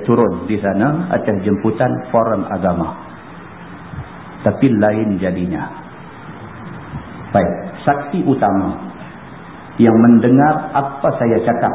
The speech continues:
di sana ialah yang berbahagia Ustaz Badarudin Haji Ahmad.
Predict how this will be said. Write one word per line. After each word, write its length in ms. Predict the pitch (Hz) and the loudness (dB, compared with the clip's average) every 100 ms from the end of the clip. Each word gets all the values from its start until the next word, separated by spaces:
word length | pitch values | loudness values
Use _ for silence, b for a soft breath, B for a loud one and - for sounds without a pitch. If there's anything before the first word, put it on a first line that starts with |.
| 107 | 0
di 60 | 98 | 0
sana 420 | 101 95 - - - - - - - - - | 0 0 -4 -8 -14 -16 -18 -18 -18 -8 4
ialah 380 | 117 120 147 - - - - | 6 6 4 2 -4 -10 0
yang 160 | 113 101 | 4 4
berbahagia 640 | 104 104 98 104 120 147 160 180 180 - - - - - | 2 2 2 2 4 4 4 0 -4 -8 -14 -16 -16 -6
Ustaz 360 | 117 120 120 131 | 0 2 2 2
Badarudin 640 | 117 104 104 104 101 101 87 | 4 2 2 2 4 4 4
Haji 240 | 95 98 | 2 2
Ahmad. 400 | 90 90 98 92 | 2 2 2 0